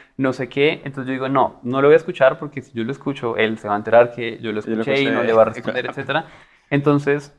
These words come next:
Speaker 1: por no enfrentarme al miedo de que habrá ahí, entonces yo digo para
Speaker 2: Lo
Speaker 1: después.
Speaker 2: pospones, lo pospones.
Speaker 1: Lo pospongo. Pero ¿qué pasa? Ahí está en la mente.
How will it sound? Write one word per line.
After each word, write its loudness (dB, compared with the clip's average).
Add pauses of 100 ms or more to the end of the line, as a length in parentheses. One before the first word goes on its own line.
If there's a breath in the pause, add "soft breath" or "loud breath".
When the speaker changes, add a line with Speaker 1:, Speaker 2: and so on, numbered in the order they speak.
Speaker 1:
por 2
no 0
enfrentarme 4
al -2
miedo -2
de -6
que 4
habrá 6
ahí, 2 (120)
entonces -8 (140)
yo 6
digo 2
para 6
Speaker 2:
Lo 0
Speaker 1:
después. -8
Speaker 2:
pospones, 0
lo -12
pospones. -8
Speaker 1:
Lo 0
pospongo. -2
Pero 0
¿qué -10
pasa? 0 (120)
Ahí 0
está -2
en -4
la -2
mente. -2